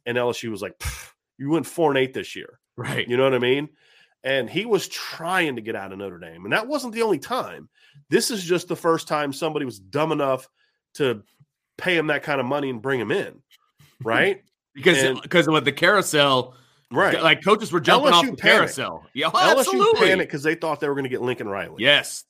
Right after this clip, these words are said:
Speaker 2: that was a panic
Speaker 1: And when he
Speaker 2: move.
Speaker 1: left, they had already been turned down by Billy Napier. They knew they weren't getting Lincoln Riley, and it's like, who else are you gonna get?
Speaker 2: Right.
Speaker 1: Uh, Mel Tucker had turned them down. They'd already been turned down by
Speaker 2: Like,
Speaker 1: multiple
Speaker 2: "Oh,
Speaker 1: coaches.
Speaker 2: yeah, this guy wanted to come a few years back.
Speaker 1: Right.
Speaker 2: Let's try him." You know?
Speaker 1: Right.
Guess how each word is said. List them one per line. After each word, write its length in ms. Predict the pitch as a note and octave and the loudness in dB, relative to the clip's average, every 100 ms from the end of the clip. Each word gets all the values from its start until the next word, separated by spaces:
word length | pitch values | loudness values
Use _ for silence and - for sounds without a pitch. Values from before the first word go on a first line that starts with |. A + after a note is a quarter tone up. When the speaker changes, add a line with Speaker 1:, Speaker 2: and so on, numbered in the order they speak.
| A2 | -6
Speaker 2:
that 180 | C3+ | -4
was 100 | C3+ | -4
a 60 | G#2 | -10
panic 260 | - B2+ B2+ | -4 0 2
Speaker 1:
And 80 | C3 | 0
when 100 | A#2+ | -2
he 220 | F#3 A3+ | -2 0
Speaker 2:
move. 80 | F#3+ | 0
Speaker 1:
left, 240 | D#3+ D#3 | 0 -2
they 60 | B2+ | -2
had 100 | B2+ | 0
already 180 | D3 F3+ | 2 2
been 140 | F#3 | 0
turned 260 | F#3 F3+ E3 | -2 -2 -2
down 180 | D#3+ | -2
by 140 | D#3+ D#3+ | -2 -2
Billy 240 | D#3+ E3 | -2 -2
Napier. 580 | D#3 G#2+ G#2 G#2+ G2+ G2 _ _ - | -2 -4 -6 -6 -4 -6 _ _ -12
They 80 | G#2+ | -6
knew 180 | B2 | -2
they 140 | D#3+ F3 | -2 0
weren't 200 | F3 E3+ | -2 -2
getting 200 | E3+ D3+ | -4 -4
Lincoln 180 | D3 C3+ | -4 -4
Riley, 220 | D#3 D3 | -2 -2
and 100 | A#2+ | -4
it's 120 | - | -6
like, 160 | B2+ - | -8 -4
who 200 | F#3+ F#3+ | 0 2
else 180 | F3+ | 0
are 40 | D3+ | -2
you 20 | |
gonna 140 | D#3 | -4
get? 320 | B2 A#3 - - _ _ _ | 0 -2 -2 -10 _ _ _
Speaker 2:
Right. 240 | G#2+ G#2+ | -6 -4
Speaker 1:
Uh, 140 | C3+ A2+ | -2 -2
Mel 200 | D3 F#3+ | 0 -2
Tucker 340 | - F#3+ - | -2 -4 -2
had 100 | D3+ | -4
turned 200 | - D3 | -2 -4
them 120 | C3+ | -2
down. 420 | A#2+ A2+ G#2+ A2 A2 _ _ | -2 -2 -2 -4 -8 _ _
They'd 100 | D3 | -4
already 180 | G3 A3 | -2 0
been 140 | F#3+ E3+ | 0 0
turned 240 | F#3 F3 | -2 0
down 180 | E3 D#3 | -2 0
by 120 | C3+ | 2
Speaker 2:
Like, 120 | C#3+ | 0
Speaker 1:
multiple 440 | C3+ D#3 E3 C#3 B2+ | 2 0 0 -4 -2
Speaker 2:
"Oh, 60 | |
Speaker 1:
coaches. 160 | F3+ F#3 | 0 2
Speaker 2:
yeah, 240 | F#3+ F3+ | 4 4
this 200 | D3+ D#3+ | 4 -2
guy 240 | - D#3+ D#3+ | 2 4 4
wanted 280 | D3 D#3 D3 | 4 2 0
to 60 | |
come 240 | C#3+ D#3+ D#3 | -2 -2 -2
a 60 | |
few 160 | C#3 E3 | -4 -6
years 300 | D#3+ D#3+ B2+ | -2 -2 -2
back. 320 | D3 F3 D3 | 2 4 4
Speaker 1:
Right. 80 | F#2+ | 2
Speaker 2:
Let's 140 | E2 | -6
try 240 | - F3+ E3+ | -4 0 2
him." 380 | F3+ G#3 A2+ - _ - C3 | 0 -2 -4 -14 _ -20 -10
You 120 | D3 | -4
know? 60 | C3 | -2
Speaker 1:
Right. 220 | D3+ | -4